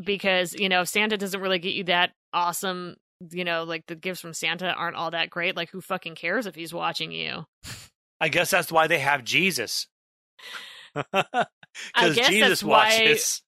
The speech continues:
Speaker 2: <laughs>
Speaker 1: I guess that's why we have to bring back Krampus, okay?
Speaker 2: There you go.
Speaker 1: Because <laughs>
Speaker 2: Or Belsnickel. Which,
Speaker 1: Or
Speaker 2: by the way, the
Speaker 1: Belschnickel.
Speaker 2: Belschnickel episode is season nine, episode nine,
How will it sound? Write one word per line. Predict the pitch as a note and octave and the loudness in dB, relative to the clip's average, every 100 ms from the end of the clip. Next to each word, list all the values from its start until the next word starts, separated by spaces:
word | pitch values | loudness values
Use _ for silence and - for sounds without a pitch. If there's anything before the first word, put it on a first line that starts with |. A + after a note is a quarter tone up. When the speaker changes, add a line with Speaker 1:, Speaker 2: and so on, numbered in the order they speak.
| _ - | _ -2
Speaker 2:
<laughs> | - - G#3+ | 0 -2 2
Speaker 1:
I | G#3 | 2
guess | F#3+ A#3+ D4 | 4 4 4
that's | B3 A3 F#3+ | 4 2 2
why | G#3 G#3 G#3 | 4 6 6
we | G#3 | 2
have | G3+ G3+ - | 2 0 0
to | |
bring | G3 G#3+ A3 | -4 -2 -2
back | G3+ F#3+ F3+ - - | 2 4 4 2 -4
Krampus, | - G#3+ D#4 E4+ G#3+ D3 B2 - - | 0 2 4 2 2 2 0 -2 0
okay? | F3 F#3 F#3+ | 0 2 4
Speaker 2:
There | F#3 D#3 | 6 6
you | D3+ A#2 | 4 4
go. | A2 | 2
Speaker 1:
Because | A3+ A3 G#3+ - | 4 2 0 -2
<laughs> | C#4+ C#4+ D#4+ D4+ E4+ D#4+ F4 D4+ _ _ _ _ _ _ _ - | -2 -2 -4 -10 -8 -10 -10 -12 _ _ _ _ _ _ _ -2
Speaker 2:
Or | D3+ | 0
Belsnickel. | B2+ D3+ G3+ D#3 C3+ A#2 G2+ G#2 - _ _ - | 2 4 4 2 -2 -4 -4 -10 -12 _ _ 0
Which, | D3 - | 0 2
Speaker 1:
Or | - | 2
Speaker 2:
by | C#3+ | 2
the | C#3+ A#3 | 6 4
way, | F4+ G4+ | 6 2
the | - | 0
Speaker 1:
Belschnickel. | A3 G3+ G3+ F#3 F3+ F#3 E3+ | -2 0 0 0 0 -2 0
Speaker 2:
Belschnickel | D3 D#3+ D3 E3+ D#3 D3 D#3 | 2 2 -2 -6 -4 -4 -4
episode | C#3+ C#3+ - C#3+ C#3 C#3+ | -6 -6 -2 0 2 0
is | D#3+ B2 A2+ | -2 -2 -2
season | - D3 C3+ B2+ A#2+ | -2 -2 -2 -6 -6
nine, | B2 B2+ B2 A#2+ | -4 -2 -2 -4
episode | C#3 - A#2+ - B2 A2 - | -8 -8 -8 -6 -6 -8 -8
nine, | A2+ A#2 A2 A2 | -4 -2 -4 -8